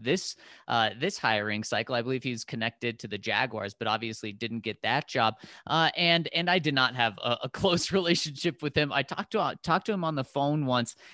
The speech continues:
and got a letter from him once, but I mean, that was it. It, it was just a friendly phone call that he gave out, uh,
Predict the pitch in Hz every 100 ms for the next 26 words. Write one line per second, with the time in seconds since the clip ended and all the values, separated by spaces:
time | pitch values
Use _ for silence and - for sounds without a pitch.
0 | - 135 135 127 - 120 117 127 135 123
1 | - 117 110 113 110 110 107 - 123 120
2 | 120 123 120 110 110 104 120 95 131 127
3 | 131 120 110 110 143 127 123 113 - 107
4 | 107 - 98 98 98 123 107 107 104 98
5 | 98 - - - - 107 95